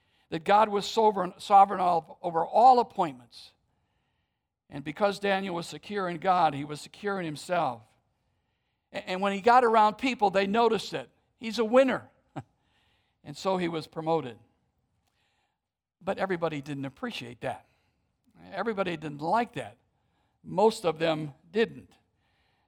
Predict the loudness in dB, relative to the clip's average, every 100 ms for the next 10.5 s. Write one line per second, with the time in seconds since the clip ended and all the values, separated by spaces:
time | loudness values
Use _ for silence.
0 | -8 2 4 4 -2 _ -20 -18 -14 -14
1 | -16 -20 -20 -20 -6 -4 -2 -4 -6 -4
2 | -2 -2 -2 -8 -6 -6 -6 -4 -2 -2
3 | -4 -4 -2 -2 -4 -10 -10 -12 -12 -4
4 | -4 -4 -6 -6 0 0 0 _ _ _
5 | _ _ _ -8 -4 -4 -4 -6 -6 -6
6 | -8 -12 -4 -4 -2 -6 -6 -2 0 0
7 | -4 -6 -6 -4 -4 -6 -4 4 4 2
8 | -6 _ 2 2 0 -8 -8 -8 -8 -12
9 | -10 -8 -8 -10 -10 -8 -8 -10 -8 -8
10 | -10 -10 -4 -4 -6